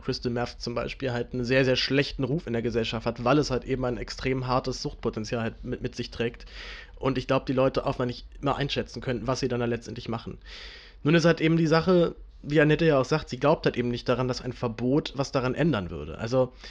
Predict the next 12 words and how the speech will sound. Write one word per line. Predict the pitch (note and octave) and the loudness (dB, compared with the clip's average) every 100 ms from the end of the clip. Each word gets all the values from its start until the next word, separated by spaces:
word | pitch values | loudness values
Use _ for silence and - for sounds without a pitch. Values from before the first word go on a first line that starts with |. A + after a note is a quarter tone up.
| - - | -20 -6
so | C3 | 2
richtig | D#3 F#3+ F#3 | 2 2 0
ein | E3 D#3+ | 2 0
abschließendes | - D#3+ - E3+ D3+ - | 0 -2 0 0 0 0
Urteil | D3+ E3 D#3+ | 2 2 0
bilden | C#3 C#3+ C#3+ | 2 0 0
kann | - C#3+ | -2 2
man | D3+ | 2
sich | C#3+ - | 2 0
dazu | C3+ C3 C3 | 0 0 0
irgendwie | B2 B2+ A2 | 0 0 -2
nicht. | A2 G#3 - | 0 -2 -4